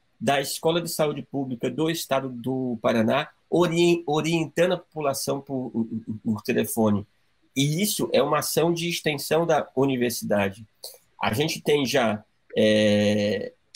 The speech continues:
no âmbito nacional, pe-, sim, as, as, as primeiras pesquisas mu-, sim, é, multicentro a-, articuladas pe-, é, pela Fiocruz em andamento.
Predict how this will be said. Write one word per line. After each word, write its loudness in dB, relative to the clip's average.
no 0
âmbito 0
nacional, 0
pe-, 0
sim, -2
as, 0
as, -2
as 0
primeiras -2
pesquisas -4
mu-, 0
sim, -4
é, 2
multicentro 0
a-, -2
articuladas -2
pe-, 2
é, 2
pela -2
Fiocruz -6
em -2
andamento. 2